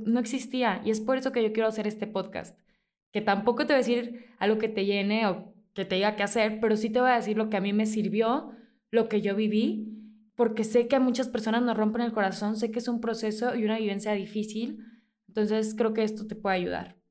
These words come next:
Creo que si hablamos de las relaciones y de cómo superar una ruptura amorosa,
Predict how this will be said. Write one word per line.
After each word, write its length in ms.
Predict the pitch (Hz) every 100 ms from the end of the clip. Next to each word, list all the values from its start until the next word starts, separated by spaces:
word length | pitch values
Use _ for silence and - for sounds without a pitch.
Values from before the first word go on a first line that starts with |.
| _ _ _ _ _
Creo 160 | - 240
que 80 | 349
si 120 | 330
hablamos 760 | 226 226 240 208 208 208 - -
de 640 | 208 196 190 180 175 170 - _ _
las 200 | - 202
relaciones 720 | 202 190 180 233 233 208 202 214
y 60 |
de 140 | 214 214
cómo 200 | 240 262
superar 340 | 254 220 208
una 160 | 220 220
ruptura 360 | 165 - 208
amorosa, 760 | 214 190 214 214 196 220 -